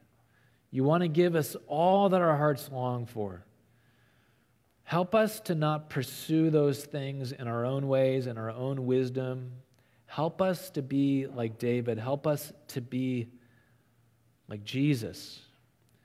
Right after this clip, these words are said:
That we would say, "Not my will, but your will be done."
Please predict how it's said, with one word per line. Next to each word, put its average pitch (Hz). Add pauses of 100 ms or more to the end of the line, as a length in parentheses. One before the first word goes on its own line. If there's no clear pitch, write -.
(600)
That 110
we 131
would 175
say, 156
"Not 160
my 147
will, 135
but 127
your 131
will 123
be 113
done." 101